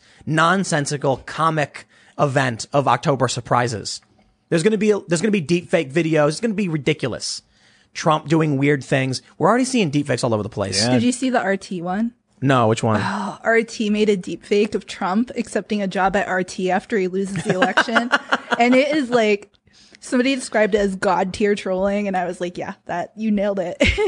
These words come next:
Speaker 3: <laughs> It was so good. Highly recommend looking for it. It's hilarious.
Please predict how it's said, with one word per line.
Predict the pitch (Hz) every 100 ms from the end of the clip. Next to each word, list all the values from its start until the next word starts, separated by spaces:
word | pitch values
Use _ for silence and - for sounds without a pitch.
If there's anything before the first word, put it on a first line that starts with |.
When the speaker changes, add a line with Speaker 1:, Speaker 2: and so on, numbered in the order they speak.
| -
Speaker 3:
<laughs> |
It | 269
was | 247 254
so | - 220 233
good. | 214 190 151 202 -
Highly | - 233 226 226
recommend | 220 220 202 190
looking | 180 185 185
for | - 180
it. | 180 -
It's | -
hilarious. | 202 170 180 185 180 233